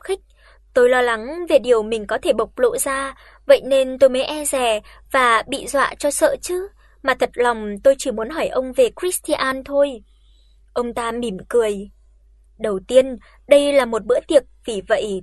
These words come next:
tôi không làm việc." Ông ta thì thầm đầy bí ẩn. "Thứ hai, tôi thật sự không thể nói với cô về Christian. Hơn nữa," ông trêu chọc, "chúng ta sẽ cần thời gian đến tận Giáng sinh kia." Tôi há hốc ra vì choáng.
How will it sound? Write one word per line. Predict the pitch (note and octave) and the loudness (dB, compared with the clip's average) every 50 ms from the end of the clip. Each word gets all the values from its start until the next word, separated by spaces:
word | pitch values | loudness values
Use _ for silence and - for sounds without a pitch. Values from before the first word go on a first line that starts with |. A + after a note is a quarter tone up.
| - - | -4 -2
tôi | C4 B3+ | -2 -2
không | - C4+ B3 | -2 -4 -4
làm | B3+ A#3+ G3+ F#3+ F#3+ F#3 | -4 -4 -4 -6 -6 -6
việc." | A3 G3+ - _ _ _ _ _ _ _ _ _ _ | -6 -6 -6 _ _ _ _ _ _ _ _ _ _
Ông | - B3 A#3+ A3+ | -8 -6 -6 -6
ta | - A#3 A#3 A3+ A3 A3 A3 G#3+ | -6 -6 -6 -4 -4 -4 -4 -4
thì | - B3+ G#3 - | -6 -8 -8 -6
thầm | B3+ B3+ A3+ G#3 G3 F#3+ | -6 -6 -6 -6 -6 -4
đầy | - A#3+ A#3 G#3 F#3+ G3 | -4 -2 -2 -4 -6 -8
bí | G#3+ A3+ | -10 -8
ẩn. | C4 D#4 D#4+ B3 F#3 E3+ F#3+ - _ _ _ _ _ _ _ _ | -6 -4 -4 -4 -6 -10 -12 -16 _ _ _ _ _ _ _ _
"Thứ | - C4 B3 C4 | -10 -8 -6 -6
hai, | C4+ C#4 C#4+ C#4 C#4 C#4 C4 B3+ - _ _ _ _ _ _ | -6 -6 -6 -4 -4 -4 -6 -8 -12 _ _ _ _ _ _
tôi | - B3 B3+ | -2 -2 -2
thật | C4 B3 - - | -4 -8 -8 -8
sự | - - B3 - - | -6 -6 -6 -6 -8
không | - C#4+ B3+ | -8 -6 0
thể | - C4 G3 | 2 2 2
nói | F#3+ G#3+ G#3 G#3 A#3 B3+ - | 0 -2 -6 -6 -4 -2 -2
với | C#4+ C#4 | -4 0
cô | - D4 C#4 C4+ B3+ | 4 4 4 6 6
về | C4+ B3+ A3 - - - | 4 2 2 0 -2 -8
Christian. | E4+ F4+ - - - D4 - B3+ C4 C4+ C4+ C4 B3+ - - - - - - - _ _ | -8 -8 -6 -4 -2 -2 -2 0 -2 -4 -6 -8 -12 -16 -20 -20 -20 -20 -20 -20 _ _
Hơn | - B3+ A#3 A#3+ | -4 -4 -2 2
nữa," | A#3+ A#3+ A3+ C4+ D4+ D4+ D#4 D#4+ D#4+ D#4+ D#4 - _ _ _ _ _ _ _ _ | 2 2 4 4 2 0 -2 -6 -8 -10 -12 -16 _ _ _ _ _ _ _ _
ông | - B3 A#3+ A#3+ A#3 | -4 -4 -4 -4 -6
trêu | - - B3+ A#3 A3 | -2 0 0 0 0
chọc, | - C4 G#3 - _ _ _ _ _ _ _ _ _ _ _ - | -2 -6 -6 -6 _ _ _ _ _ _ _ _ _ _ _ -8
"chúng | - A#3+ A3+ A#3+ | -6 -6 -6 -4
ta | - C4 B3+ B3 A#3 A#3 B3 | -4 -2 -2 0 0 0 -2
sẽ | - - G3+ - | -2 -2 -2 0
cần | F4 C#4 A3+ | -2 -2 -2
thời | B3 A#3 G3 F#3 | -2 -4 -4 -2
gian | - - A#3+ A#3+ A#3+ A#3+ A#3+ A3 - - | -4 -4 -4 -4 -4 -6 -6 -10 -10 -8
đến | A3 G#3 G3 A#3 C#4+ - | -8 -6 -6 -6 -2 -2
tận | G#3 - - A3+ - | -2 -2 -2 -4 -6
Giáng | G#3+ G#3 A3 C4+ | -6 -4 -4 -4
sinh | - - D4+ C#4+ C#4+ | -4 -4 -4 -6 -8
kia." | - C#4+ C#4 C#4 C#4+ D4 C#4 - _ _ _ _ _ _ _ _ _ _ - | -4 -2 -2 -2 -2 -4 -8 -14 _ _ _ _ _ _ _ _ _ _ 4
Tôi | C4+ B3+ A#3+ | 4 4 4
há | A#3+ G#3+ A3 | 2 -2 -4
hốc | B3+ E4 F#4+ - | -4 -6 -6 -6
ra | - - D4+ C4+ B3+ B3+ | -6 -6 -6 -6 -4 -4
vì | B3+ C4 A3+ E3+ F3 | -6 -6 -8 -8 -8
choáng. | - B3 A3+ A3 A3 A#3+ | -8 -8 -8 -8 -10 -12